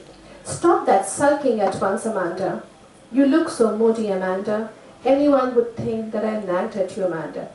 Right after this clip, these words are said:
So this is what the mother thinks. Probably she doesn't realize, the mother doesn't realize that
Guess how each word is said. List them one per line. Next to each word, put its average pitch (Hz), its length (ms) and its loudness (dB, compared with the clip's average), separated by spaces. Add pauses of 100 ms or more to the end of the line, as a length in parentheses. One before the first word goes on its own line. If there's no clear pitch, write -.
(360)
So - 160 -12
this 226 160 -6
is 226 120 -10
what 226 160 2
the 262 60 -4
mother 320 300 0
thinks. 202 300 -8
Probably 240 640 -2
she - 160 -10
doesn't 226 280 -2
realize, 254 420 2
the 208 100 -6
mother 208 220 -2
doesn't 214 300 -6
realize 220 520 -4
that - 260 -4